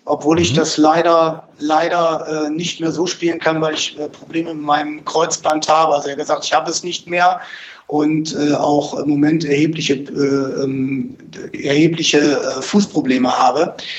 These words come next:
Speaker 2: Okay.
Speaker 1: Das kommt im Alter, wenn man über fünfzig ist, dann, äh, scheinen die Einschläge dann näher zu kommen und das ist mir <laughs> leider passiert.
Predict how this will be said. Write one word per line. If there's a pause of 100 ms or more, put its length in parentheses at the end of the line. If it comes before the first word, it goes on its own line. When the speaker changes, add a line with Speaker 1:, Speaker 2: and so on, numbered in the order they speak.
(160)
Speaker 2:
Okay.
Speaker 1:
Das
kommt
im
Alter,
wenn
man
über
fünfzig
ist,
dann,
äh,
scheinen
die
Einschläge
dann
näher
zu
kommen
und
das
ist
mir
<laughs>
leider
passiert.